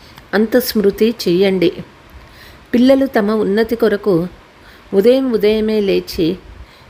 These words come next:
తండ్రి స్మృతిలో విహరించాలి. మీరు మేడపైకి వెళ్-, లేక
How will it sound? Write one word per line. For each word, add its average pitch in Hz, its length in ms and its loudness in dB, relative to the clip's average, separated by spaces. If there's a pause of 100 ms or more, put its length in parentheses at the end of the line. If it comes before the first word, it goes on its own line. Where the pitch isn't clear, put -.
(100)
తండ్రి 226 300 2
స్మృతిలో 214 640 0 (460)
విహరించాలి. 208 960 0 (800)
మీరు 240 260 4
మేడపైకి 240 680 2
వెళ్-, 208 340 0 (120)
లేక 196 540 0